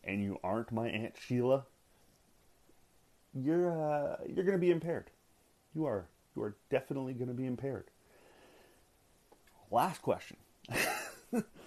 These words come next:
comes from Jennifer Sheffero. Oh man, I hope I don't butcher that one. I like her. Uh,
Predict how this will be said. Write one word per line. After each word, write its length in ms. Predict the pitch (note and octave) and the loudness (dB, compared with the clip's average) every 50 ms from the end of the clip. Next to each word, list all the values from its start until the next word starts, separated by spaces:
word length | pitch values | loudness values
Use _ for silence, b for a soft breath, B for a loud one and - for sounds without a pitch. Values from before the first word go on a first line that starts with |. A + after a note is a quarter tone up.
| B B B B | B B B B
comes 340 | - - D#3 D3 C#3+ C3+ - - - | 0 2 4 4 4 2 0 -4 -10
from 320 | - - C3+ B2 A2+ A2+ | -6 -2 -2 -2 -2 -2
Jennifer 380 | A2 - B2+ C3+ B2+ C#3+ C#3+ C3+ | -2 -2 -2 -2 -2 -2 -4 -4
Sheffero. 800 | - - - - - - E3 D#3 - - F3 F3+ F#3 G3+ G3+ G#3 - - - - | -6 -8 -10 -12 -2 0 0 0 2 4 4 6 6 6 4 4 0 -6 -10 -4
Oh 160 | - F#2 E2+ | -2 -2 -2
man, 240 | E2 F2+ F#2+ F#2 F2+ | 0 -2 0 0 0
I 120 | F#2 F#2+ G2 | 0 0 -2
hope 280 | - F2+ F2+ E2+ E2+ | -2 -4 -4 -2 0
I 80 | F2 E2+ | 0 -2
don't 260 | E2+ F2 E2+ E2+ - | -2 -4 -6 -8 -8
butcher 220 | - F2 - G2 | -8 -8 -6 -6
that 180 | F2+ E2+ E2+ F2 | -4 -4 -4 -4
one. 140 | F2 E2+ F2 | -2 -2 0
I 80 | F#2+ | 0
like 260 | F#2+ F2 E2+ E2+ E2 - | 0 0 -2 -2 -4 -6
her. 180 | - E2 E2 - B B B B B B B | -6 -8 -8 -8 B B B B B B B
Uh, 220 | - E2+ F2 E2 | 0 2 2 2